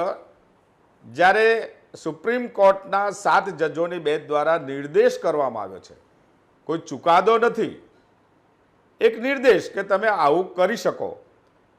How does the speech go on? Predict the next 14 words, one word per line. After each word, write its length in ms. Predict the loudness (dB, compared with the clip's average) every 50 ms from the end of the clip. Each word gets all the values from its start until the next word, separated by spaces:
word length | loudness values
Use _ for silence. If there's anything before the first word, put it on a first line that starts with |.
| _ _ -16
અને 160 | -12 -8 -4
એ 140 | -4 -4 -4
સ્વાભાવિક, 580 | -4 -2 2 4 4 6 6 6 6 4 2
એક 360 | 0 0 0 0 -2 -4 -6 -10
સ્પ-, 280 | -16 -12 -12 -10 -12
સ્પષ્ટ 440 | -12 -8 -2 0 0 0 0 0 0
વાત 260 | 2 2 2 2 0
છે 120 | -2 -4 -2
બંધારણની 440 | -2 -4 -4 -2 -2 -2 -2 -4
જોગવાઈ 320 | -8 -8 -8 -6 -4 -6 -6
પ્રમાણે 420 | -6 -10 -12 -10 -10 -12 -12 -14 -16 _ _ _ _ _ _ _ _ -10
કે 140 | -8 -8 -8
કરવાની 460 | -4 -4 -4 -2 -2 -2 -2 -4 -6
સત્તા 600 | -6 -8 -10 -10 -8 -4 -2 -2 -2 -2 -4